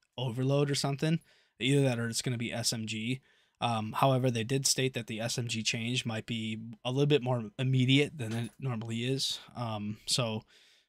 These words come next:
hopefully that's true, because that almost wiped us when we did, um, Glassway G M, when it was, uh, S M G overload there. Uh, but we'll see. But, you know, in my opinion, uh, just go in with what you're comfortable with, um,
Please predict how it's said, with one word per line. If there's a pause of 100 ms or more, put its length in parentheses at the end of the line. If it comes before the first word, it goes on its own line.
hopefully
that's
true,
because
that
almost
wiped
us
when
we
did,
um,
Glassway
G
M, (1600)
when
it
was,
uh, (560)
S
M
G
overload
there. (440)
Uh,
but
we'll
see. (300)
But,
you
know,
in
my
opinion,
uh,
just
go
in
with
what
you're
comfortable
with,
um,